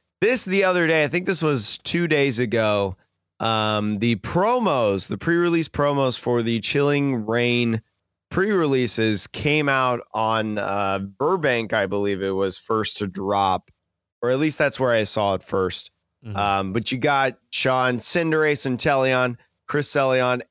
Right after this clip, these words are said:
Speaker 1: and Passimian of Chilling Reign making their, uh, debut almost. Debut, maybe. Cresselia definitely making a
Speaker 2: Cresselia, for
Speaker 1: debut.
Speaker 2: sure. Yeah.
Speaker 1: Um, but Sean,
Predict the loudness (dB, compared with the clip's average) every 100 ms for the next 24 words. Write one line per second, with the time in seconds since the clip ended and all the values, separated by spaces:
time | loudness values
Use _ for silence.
0 | 0 0 0 0 0 2 0 2 2 2
1 | 0 -4 _ _ _ -6 -2 0 0 -2
2 | -4 0 2 2 0 0 2 2 0 2
3 | 0 2 0 2 2 2 2 2 2 2
4 | 0 0 0 0 2 0 0 2 2 0
5 | 0 -2 -2 -4 -6 _ _ _ -2 0
6 | 2 0 0 -2 0 0 0 -2 -2 -4
7 | 0 0 2 0 0 0 0 -2 0 0
8 | 0 0 2 0 0 0 -2 -4 _ _
9 | _ -12 -12 -12 -6 -2 0 2 0 -2
10 | -8 _ _ _ 0 0 0 0 2 0